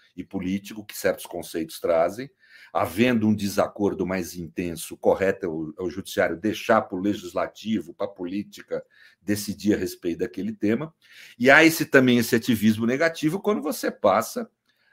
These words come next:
a ter interpretações, eu vou usar uma expressão, mas não entenda mal, o, o, o Breno, é uma expressão no sentido filosófico político.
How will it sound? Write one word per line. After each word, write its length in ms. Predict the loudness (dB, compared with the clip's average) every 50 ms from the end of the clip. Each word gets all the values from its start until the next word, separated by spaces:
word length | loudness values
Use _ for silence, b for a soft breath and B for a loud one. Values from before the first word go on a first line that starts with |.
| b b
a 260 | b 0 2 2 2
ter 180 | 2 0 0 0
interpretações, 880 | 0 0 0 -2 -2 0 0 -2 0 2 0 0 0 0 -2 -2 0 -2
eu 80 | -2
vou 100 | -2 -2
usar 180 | -2 2 2 2
uma 100 | 2 0
expressão, 480 | -4 -6 -6 -6 -4 -2 -2 -2 0
mas 180 | 0 -2 -2 -2
não 340 | -4 -6 -4 -4 -2 0 0
entenda 380 | 0 0 -2 -2 0 0 0
mal, 180 | 0 0 -2 -2
o, 540 | -2 -4 -4 -6 -8 -8 -8 -8 -8 -8 -10
o, 160 | -10 -12 -10
o 20 |
Breno, 300 | -8 -4 -4 -2 -2 -4
é 20 | -6
uma 60 | -8
expressão 400 | -10 -8 -8 -8 -6 -4 -4 -2
no 80 | -2 -2
sentido 300 | -4 -4 -4 -4 -4 -4
filosófico 500 | -2 -2 0 0 2 0 0 -2 -4 -10
político. 420 | -6 -6 -6 -6 -8 -12 _